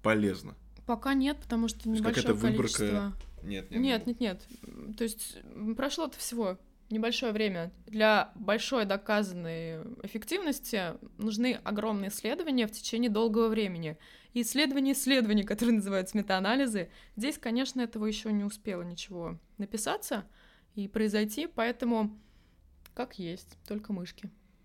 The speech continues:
Speaker 1: Ну, я делаю логичный вывод, что люди, которые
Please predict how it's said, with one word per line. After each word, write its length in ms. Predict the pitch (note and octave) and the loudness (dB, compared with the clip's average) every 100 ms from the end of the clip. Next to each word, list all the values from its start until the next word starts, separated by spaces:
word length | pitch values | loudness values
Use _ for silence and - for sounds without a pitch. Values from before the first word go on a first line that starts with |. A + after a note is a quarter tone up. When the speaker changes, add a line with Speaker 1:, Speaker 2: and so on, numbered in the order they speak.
| _ _ _ - - - - - - - - _ - | _ _ _ -20 -20 -20 -20 -20 -20 -20 -20 _ -6
Speaker 1:
Ну, 440 | C3+ D#3 D#3+ - - | 2 4 2 -2 -16
я 200 | - C3 | 0 4
делаю 240 | C3+ C#3 B2 | 6 6 4
логичный 420 | B2 - - A#2 | 2 0 -4 -4
вывод, 400 | C3+ E3 C3 - - _ - | -2 -4 -6 -14 -20 _ -20
что 260 | - - | -14 -6
люди, 300 | G#2+ B2 A2 | -2 -2 -2
которые 800 | G#2 G#2 A2+ G#2+ G#2 G2+ G2+ F#2+ | -2 -2 0 0 0 0 -2 -6